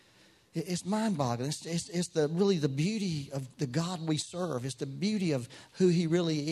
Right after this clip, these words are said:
is. And so that's, that's, um, amazing there. And then it says, "And the governor, government will be upon his shoulder." Oh, that's pretty beautiful.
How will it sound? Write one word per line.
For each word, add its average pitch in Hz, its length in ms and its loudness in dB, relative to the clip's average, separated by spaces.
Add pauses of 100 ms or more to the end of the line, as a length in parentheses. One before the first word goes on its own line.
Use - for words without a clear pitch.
(100)
is. 107 380 -6 (720)
And - 80 0
so 156 160 -2
that's, 175 320 0 (360)
that's, 170 360 -2
um, 135 240 -2
amazing 151 480 4
there. 156 220 0
And 143 100 0
then 190 160 0
it 139 80 -2
says, 156 300 -2
"And 147 160 0
the 135 80 2
governor, 143 600 4 (140)
government 135 480 4 (340)
will 139 120 0
be 147 160 2
upon 160 300 2
his 160 180 2
shoulder." 127 560 2 (1080)
Oh, 139 200 0
that's 143 160 0
pretty 127 240 -4
beautiful. 117 580 -6